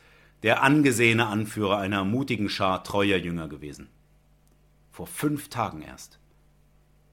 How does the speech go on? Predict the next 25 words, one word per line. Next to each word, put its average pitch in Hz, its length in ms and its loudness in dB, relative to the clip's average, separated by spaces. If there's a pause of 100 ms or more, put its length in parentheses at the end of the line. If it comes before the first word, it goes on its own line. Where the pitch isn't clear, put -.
(720)
Jetzt 92 360 -8
war 104 140 -2
alles 101 220 -6
anders. 76 480 -14 (2000)
Er 98 100 0
hatte 131 180 4
die 139 100 0
Liebe 143 260 2
Gottes - 640 0
in 104 100 -6
die 107 80 0
Welt 117 200 4
tragen 78 340 -6
wollen, 71 260 -16 (540)
Menschen 127 460 4
Hoffnung 143 360 2
geben 82 300 -8
wollen, 98 360 -4 (760)
indem 107 180 0
er 120 80 6
ihnen 110 260 0
von 107 180 -2
diesem 104 220 -2
Gott 107 180 -2
erzählte. 101 540 -6